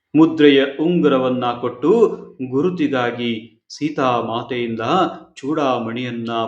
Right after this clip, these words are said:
ಪಡೆದುಕೊಂಡು ಶ್ರೀರಾಮನಿಗೆ ಸಲ್ಲಿಸಿದ. ಶ್ರೀರಾಮನೊಡನೆ ಮತ್ತೆ ಬರುವುದಾಗಿ ಸೀತಾಮಾತೆಗೆ ಭರವಸೆಯನ್ನ ಕೊಟ್ಟ. ಅಲ್ಲಿಂದ ಹೊರಡುವ ಮುನ್ನ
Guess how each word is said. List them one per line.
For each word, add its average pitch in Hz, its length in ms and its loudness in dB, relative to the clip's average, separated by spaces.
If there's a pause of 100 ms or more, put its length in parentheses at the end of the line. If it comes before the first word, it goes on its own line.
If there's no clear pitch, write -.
ಪಡೆದುಕೊಂಡು 113 800 -4 (220)
ಶ್ರೀರಾಮನಿಗೆ 113 1200 -4
ಸಲ್ಲಿಸಿದ. 117 840 -4 (2000)
ಶ್ರೀರಾಮನೊಡನೆ 185 880 4
ಮತ್ತೆ 143 420 2
ಬರುವುದಾಗಿ 139 1000 -2 (160)
ಸೀತಾಮಾತೆಗೆ 120 1080 -4 (220)
ಭರವಸೆಯನ್ನ 123 960 -6
ಕೊಟ್ಟ. 120 320 -14 (1500)
ಅಲ್ಲಿಂದ 139 400 4
ಹೊರಡುವ 127 560 2
ಮುನ್ನ 131 280 -2